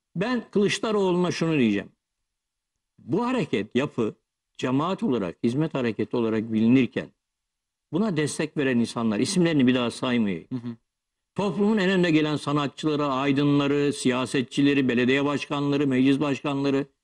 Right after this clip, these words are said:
Speaker 1: bakanları, milletvekilleri, başbakanları, cumhurbaşkanları. Bu yapı var ya, bu yapı. Göreceksiniz bak ileride her yeri ele geçirecek. Yargıyı, emniyeti,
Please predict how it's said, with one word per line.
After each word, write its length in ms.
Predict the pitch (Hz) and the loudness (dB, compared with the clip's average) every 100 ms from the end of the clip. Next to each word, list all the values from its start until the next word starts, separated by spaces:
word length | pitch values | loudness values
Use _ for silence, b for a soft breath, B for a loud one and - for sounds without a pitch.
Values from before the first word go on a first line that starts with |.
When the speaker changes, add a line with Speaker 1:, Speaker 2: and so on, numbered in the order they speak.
| _ | _
Speaker 1:
bakanları, 560 | 117 120 143 143 147 147 | -6 -4 -2 0 2 2
milletvekilleri, 800 | 139 139 139 147 131 143 143 139 | 4 2 2 -2 0 2 2 2
başbakanları, 680 | 139 139 135 143 143 143 | 0 -2 -4 -2 0 2
cumhurbaşkanları. 840 | 143 143 139 135 - 127 123 104 80 _ _ _ _ _ _ _ _ _ - | 2 2 0 0 -4 -6 -4 -4 -6 _ _ _ _ _ _ _ _ _ -12
Bu 200 | 120 180 | -2 2
yapı 340 | 190 160 165 | 2 0 -4
var 180 | 170 190 | -4 0
ya, 180 | 170 120 | 0 2
bu 80 | 117 | 2
yapı. 300 | 101 - _ _ _ _ | 0 -2 _ _ _ _
Göreceksiniz 800 | 101 120 139 135 160 - 127 113 | -4 0 0 0 -2 -4 -4 -2
bak 160 | 101 - | -2 0
ileride 580 | 131 156 147 107 107 107 _ _ _ _ - | 2 2 0 -2 -2 -4 _ _ _ _ -6
her 200 | 156 156 | -2 2
yeri 260 | 131 104 | 2 2
ele 280 | 104 95 120 | -2 0 0
geçirecek. 580 | 131 127 139 117 127 120 _ _ _ _ | 0 0 -2 -2 -4 -6 _ _ _ _
Yargıyı, 840 | 90 113 123 120 110 113 110 110 - | -6 -4 -2 0 2 4 4 0 -4
emniyeti, 920 | 113 127 127 117 113 107 - 107 104 | -2 0 4 4 4 2 -2 0 0